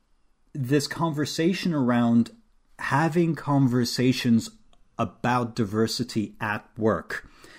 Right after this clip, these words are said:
is an alien concept almost to a lot of people from immigrant backgrounds, because there's a reason why you emigrate, right? There's a better other side that you're moving to,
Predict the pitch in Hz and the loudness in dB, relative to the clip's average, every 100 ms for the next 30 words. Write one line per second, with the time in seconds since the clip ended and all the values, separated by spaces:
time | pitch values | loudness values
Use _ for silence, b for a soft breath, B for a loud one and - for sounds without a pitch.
0 | b b b _ _ - 139 147 143 160 | b b b _ _ 0 2 2 2 4
1 | 185 220 208 175 139 175 240 254 - - | 6 6 6 4 2 2 2 2 -4 -8
2 | - 107 98 92 80 - - - - 123 | -8 -4 -2 -2 -4 -8 -10 -10 -2 0
3 | 110 113 127 135 - 127 123 113 110 104 | 2 2 0 -2 -2 0 2 2 2 0
4 | - - 175 - 117 95 92 80 82 80 | -4 0 2 2 4 4 2 -4 -6 -8
5 | - 80 80 - 135 156 165 147 160 139 | -8 -14 -10 2 4 6 6 6 4 4
6 | 202 185 147 123 135 127 104 101 92 - | 4 6 4 6 6 6 4 2 -2 -6
7 | 76 - - _ _ 92 104 170 - B | -12 -16 -20 _ _ -4 -2 -2 -6 B
8 | B B 143 147 143 - 143 143 131 104 | B B 6 6 6 0 2 4 4 2
9 | 135 143 147 143 139 - B B B B | 0 2 2 2 -2 -6 B B B B
10 | - 135 123 120 117 - 127 110 87 80 | -2 2 4 4 4 2 0 0 -2 -6
11 | 82 - 101 110 107 104 127 120 95 87 | -8 -4 -2 -4 -2 4 4 4 2 -2
12 | - 85 78 | -6 -14 -14